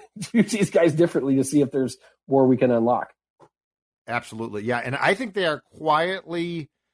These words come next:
Speaker 2: w-, without saying too much, uh, be-, because he still has to prove he can stay on the field. I think they are quietly extremely excited, and they should be, about Smith.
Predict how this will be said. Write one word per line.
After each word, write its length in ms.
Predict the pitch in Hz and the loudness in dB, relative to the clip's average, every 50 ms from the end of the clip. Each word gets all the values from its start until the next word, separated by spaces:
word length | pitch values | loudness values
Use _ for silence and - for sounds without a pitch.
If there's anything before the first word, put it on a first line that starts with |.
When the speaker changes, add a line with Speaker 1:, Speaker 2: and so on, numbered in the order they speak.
| _ _ _ _ - | _ _ _ _ -10
Speaker 2:
w-, 140 | 120 131 - | -10 -8 -6
without 440 | 131 135 123 - 139 135 135 131 - | -6 -6 -4 -2 0 0 0 -2 -4
saying 380 | - - 139 139 143 139 135 - _ | -4 -2 0 0 0 -2 -4 -8 _
too 220 | - - - 247 254 | -8 -4 -2 -2 0
much, 540 | 226 180 139 123 123 120 - - - - - _ _ _ _ _ - | 0 0 0 0 -2 -4 -8 -14 -16 -16 -18 _ _ _ _ _ -8
uh, 280 | 117 117 113 110 107 - | -4 -2 -2 -2 -4 -6
be-, 100 | 113 120 120 - | -8 -12 -14 -14
because 500 | 117 - 127 123 120 117 107 - - - _ _ _ _ _ | -12 -8 -6 -4 -4 -4 -6 -10 -16 -18 _ _ _ _ _
he 100 | 107 110 | -20 -18
still 320 | 107 - 135 127 123 123 - | -12 -8 -6 -6 -6 -8 -10
has 120 | - 110 - | -16 -18 -18
to 60 | _ _ | _ _
prove 140 | - 127 120 | -12 -10 -10
he 100 | 123 117 | -10 -10
can 120 | - 101 98 | -12 -14 -16
stay 200 | - - 113 113 | -14 -12 -10 -10
on 180 | - 104 101 | -8 -8 -10
the 40 | 98 | -10
field. 420 | - _ - 127 123 117 101 95 90 | -12 _ -10 -8 -6 -6 -6 -6 -6
I 140 | 92 117 | -6 -8
think 220 | 127 - 151 135 - | -8 -8 -10 -12 -8
they 100 | 135 127 | -6 -6
are 160 | 113 107 - _ _ _ | -6 -6 -8 _ _ _
quietly 720 | - 107 107 110 120 127 131 - 120 120 123 120 - - | -10 -6 -4 -2 -2 -2 -4 -6 -6 -6 -6 -6 -8 -10
extremely 480 | 98 - - - - 120 120 117 117 107 | -14 -18 -18 -14 -10 -8 -6 -6 -6 -8
excited, 420 | 92 - - 104 107 107 120 113 | -10 -10 -8 -8 -6 -6 -8 -8
and 140 | - 107 104 | -8 -8 -8
they 60 | 101 92 | -8 -8
should 260 | - - 113 110 107 | -8 -8 -10 -8 -6
be, 200 | 120 120 127 - - | -6 -8 -8 -8 -12
about 320 | 107 101 107 98 92 - | -10 -8 -6 -6 -6 -8
Smith. 320 | - - 95 95 87 76 | -10 -14 -12 -12 -12 -14